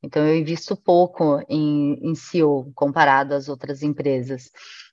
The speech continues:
A minha rede social sempre tá movimentada, tem, as pessoas são engajadas, as pessoas querem saber. É, isso, por si só, ele já é um resultado positivo. Quando a gente olha lá, né, a gente pega,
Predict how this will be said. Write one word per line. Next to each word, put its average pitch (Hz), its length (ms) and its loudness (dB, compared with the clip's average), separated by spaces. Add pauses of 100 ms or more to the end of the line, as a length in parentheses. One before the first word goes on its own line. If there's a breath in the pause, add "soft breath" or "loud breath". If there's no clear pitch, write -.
A 151 100 2
minha 170 140 6
rede 170 220 4
social 175 500 8
sempre 170 340 -6
tá 175 140 2
movimentada, 170 1040 4
tem, 156 240 -4
as 147 140 -2
pessoas 160 340 -2
são 165 140 -6
engajadas, 160 920 4
as 147 140 -12
pessoas 156 320 -8
querem 156 240 4
saber. 156 640 2 (440 loud breath)
É, 139 300 4 (100)
isso, 202 300 -2 (180)
por 220 120 2
si - 160 -8
só, 196 260 6
ele 208 180 4
já 196 180 4
é 190 140 6
um 208 60 2
resultado 208 460 2
positivo. 185 460 -4
Quando 160 180 -2
a - 20 -2
gente 165 260 -6
olha 170 280 6
lá, 160 260 6
né, 180 220 -2
a 175 60 -4
gente 160 260 -14
pega, 160 440 2